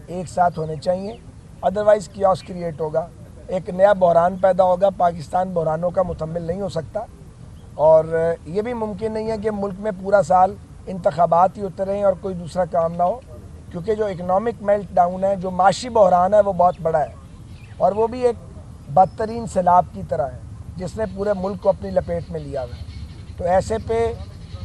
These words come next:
मज़ीद तकसीम का बाइस बनेगी ये चीज़ अगर ये अलग-अलग हुआ, क्योंकि चारों फेडरेटिंग यूनिट्स में और फेडरेशन में एक ही वक्त पे मैं समझता हूँ इंतखाबात होने चाहिए, मेरी ज़ाती राय है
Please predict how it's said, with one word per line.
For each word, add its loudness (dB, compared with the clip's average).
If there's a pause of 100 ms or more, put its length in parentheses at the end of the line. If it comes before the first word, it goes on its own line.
(440)
मज़ीद -2
तकसीम -6
का 2
बाइस 2
बनेगी -2
ये -2
चीज़ -6
अगर -2
ये -2
अलग-अलग 2
हुआ, -8 (840)
क्योंकि -6
चारों 6
फेडरेटिंग -4
यूनिट्स -6
में -2
और 8 (520)
फेडरेशन -4
में -4
एक -2
ही -10
वक्त -8
पे -8
मैं 0
समझता -4
हूँ -2
इंतखाबात 0
होने 0
चाहिए, -6
मेरी -6
ज़ाती 0
राय 0
है -12